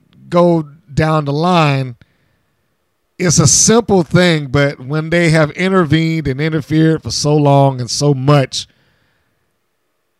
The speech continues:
and they never really have interaction with the wrestlers,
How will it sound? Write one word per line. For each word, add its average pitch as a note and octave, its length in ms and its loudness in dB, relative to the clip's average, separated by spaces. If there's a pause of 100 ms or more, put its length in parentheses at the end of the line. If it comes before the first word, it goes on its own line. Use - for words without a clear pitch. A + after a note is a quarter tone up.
and D3+ 360 0
they D#3+ 160 2
never D#3+ 360 2
really D#3+ 220 2
have D3 240 2
interaction D3+ 840 -4
with C3+ 240 0
the B2+ 80 -6
wrestlers, B2 640 -2